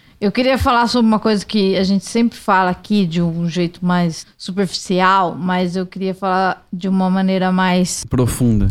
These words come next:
Speaker 1: Não profunda, porque nunca vai ser tão profundo quanto eu gostaria de, quanto a profundidade que eu gostaria de colocar nesse assunto, porque é um assunto que merece uma profundidade.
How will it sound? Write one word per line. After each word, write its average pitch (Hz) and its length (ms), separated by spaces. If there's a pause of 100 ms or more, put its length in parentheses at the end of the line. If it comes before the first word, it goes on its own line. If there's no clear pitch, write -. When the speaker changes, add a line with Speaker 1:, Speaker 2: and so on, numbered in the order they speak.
Speaker 1:
Não 302 160
profunda, 302 560
porque 214 320
nunca 247 240
vai 220 100
ser 214 160
tão 208 160
profundo 202 420
quanto 196 240
eu 196 80
gostaria 180 540
de, 170 140
quanto 208 240
a - 20
profundidade 180 840
que - 80
eu 185 40
gostaria 180 400
de 170 120
colocar 180 400
nesse 180 180
assunto, 180 320
porque - 200
é 208 40
um 226 100
assunto 208 300
que 208 100
merece 190 400
uma 190 120
profundidade. 185 920